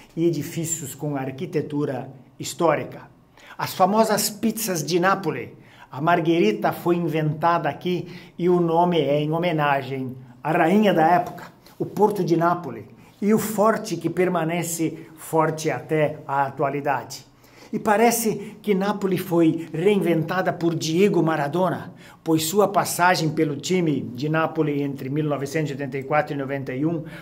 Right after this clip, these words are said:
pois ali ele venceu e ganhou os principais títulos de sua história. E ainda hoje presente com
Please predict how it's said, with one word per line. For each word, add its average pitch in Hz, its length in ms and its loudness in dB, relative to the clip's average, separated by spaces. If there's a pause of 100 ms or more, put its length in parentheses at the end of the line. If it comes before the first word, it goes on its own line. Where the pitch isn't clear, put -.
(120)
pois 175 200 2
ali 170 180 2
ele 190 120 4
venceu 175 500 2
e 185 80 2
ganhou 165 440 2
os - 140 -2
principais 165 680 -2
títulos 196 520 -2
de 139 120 -6
sua 151 320 0
história. 123 580 -4 (420)
E 185 120 4
ainda 208 280 6
hoje 160 540 4 (180)
presente 170 540 -2
com 160 320 -2